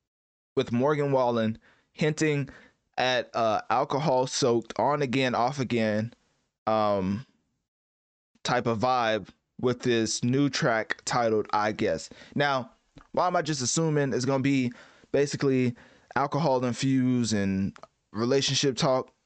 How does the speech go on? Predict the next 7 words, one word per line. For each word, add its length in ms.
Simply 360
'cause 260
last 360
night, 360
Wasted 400
on 220
You 320